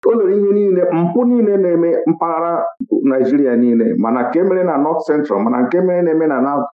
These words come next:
North West, mana nke na-eme na South West, ewere ihe niile nye ya ipob n'isi. Gịnị kpatara eji eme ha? N'ihi na ị kparala nkwa ahụhụ, ndị iro gị ewere ngwere chinyere gị,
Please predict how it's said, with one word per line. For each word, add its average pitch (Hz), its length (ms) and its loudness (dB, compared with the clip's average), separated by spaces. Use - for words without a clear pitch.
North 151 260 -2
West, 127 340 -2
mana 120 440 -2
nke 170 220 0
na-eme 180 240 0
na - 320 -2
South 151 260 -4
West, 131 260 0
ewere 143 220 2
ihe 175 100 2
niile 147 500 2
nye 123 80 2
ya 135 360 -2
ipob 117 380 0
n'isi. 110 380 -2
Gịnị 247 220 2
kpatara 156 360 0
eji 139 160 2
eme 123 200 2
ha? 127 260 0
N'ihi 151 300 2
na 110 220 0
ị 156 220 2
kparala 123 680 -2
nkwa 113 240 0
ahụhụ, 117 460 0
ndị 139 200 2
iro 131 280 2
gị 117 120 2
ewere 117 340 0
ngwere 95 260 0
chinyere 110 420 -2
gị, 92 120 0